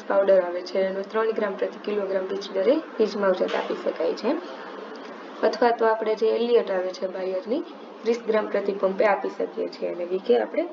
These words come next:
ચાર પંપ કરવા જોઈએ જેથી કરીને, અ, સારામાં સારું નિયંત્રણ થઈ શકે. એની સાથે આપણે સ્ટીકર કે ગુંદરિયું વાપરવું જોઈએ.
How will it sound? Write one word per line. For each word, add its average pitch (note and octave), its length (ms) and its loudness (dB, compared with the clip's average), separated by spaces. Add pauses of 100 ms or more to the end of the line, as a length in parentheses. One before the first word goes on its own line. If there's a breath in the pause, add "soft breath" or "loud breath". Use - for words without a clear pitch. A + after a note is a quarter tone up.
(160)
ચાર A3 280 -2
પંપ G3 240 -6
કરવા G3 240 4
જોઈએ F#3 260 -4
જેથી A3 320 -2
કરીને, G3+ 440 0 (600 loud breath)
અ, F#3+ 340 2
સારામાં G#3+ 480 2
સારું G#3 300 2
નિયંત્રણ G3 460 -2
થઈ G#3 240 2
શકે. F#3 320 -2
એની G3 180 2
સાથે G3 320 0
આપણે C#4 420 0
સ્ટીકર A3+ 420 2
કે A3 120 -6
ગુંદરિયું G#3 520 -2 (120)
વાપરવું F3+ 460 -2 (100)
જોઈએ. E3+ 180 -10